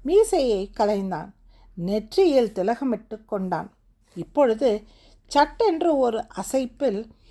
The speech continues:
ஒரு நாற்பது வயது தடிமனான பெண்மணியைப்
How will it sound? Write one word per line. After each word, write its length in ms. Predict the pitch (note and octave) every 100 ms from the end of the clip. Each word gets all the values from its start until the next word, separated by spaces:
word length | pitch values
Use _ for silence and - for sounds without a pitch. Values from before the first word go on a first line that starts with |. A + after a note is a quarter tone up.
| - _ _ _
ஒரு 300 | - D4 C#4
நாற்பது 720 | A3 A3 A3 F4 G#4 G4 C#4+ B3
வயது 680 | A3+ C4 D#4+ E4+ G3+ B3 B3+ _ _ _ _ - D3
தடிமனான 920 | E3 G#3 C#4 C4+ C4 C4 F4 A4 - -
பெண்மணியைப் 800 | A3+ D#4+ F#4 D4 B3 G3+ F#3